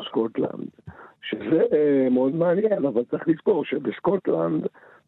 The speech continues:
אה, בתקופה הזאת, במיוחד ב-, באזור איי אורקני, מ-, אפילו מצפון לסקוט-, לסקוטלנד, יש, אה, אתרים מונומנטליים מאוד חשובים,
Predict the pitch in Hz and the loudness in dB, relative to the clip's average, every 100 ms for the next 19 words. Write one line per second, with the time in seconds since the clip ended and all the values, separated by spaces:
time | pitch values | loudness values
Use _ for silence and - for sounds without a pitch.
0 | _ _ _ - 117 127 131 - 135 240 | _ _ _ -6 -2 -2 -4 -4 -2 2
1 | 233 220 147 131 131 131 135 - 190 190 | 2 2 0 2 2 4 2 2 2 0
2 | 139 135 123 107 104 107 139 101 127 147 | 0 2 4 4 2 0 0 0 0 2
3 | 151 139 123 113 202 190 - 127 135 185 | 4 4 4 4 2 2 2 2 2 -4
4 | - - - - _ _ - 135 - - | -16 -20 -20 -20 _ _ -6 -2 -2 0
5 | 143 143 156 - 131 175 196 143 - - | 2 2 2 -2 0 2 2 0 -2 -6
6 | 120 127 - 127 - 131 113 - 110 - | -4 -2 -2 -2 -4 -4 -2 -2 -2 0
7 | 143 160 - - - _ - 139 131 - | 0 0 -4 -10 -20 _ -2 0 0 2
8 | 127 135 120 117 113 - 123 123 151 147 | 4 4 4 2 0 -2 -2 -2 0 0
9 | 139 127 127 127 139 131 139 - - - | 2 0 0 0 0 0 -2 -4 -6 -2
10 | 180 185 220 190 | 0 4 2 2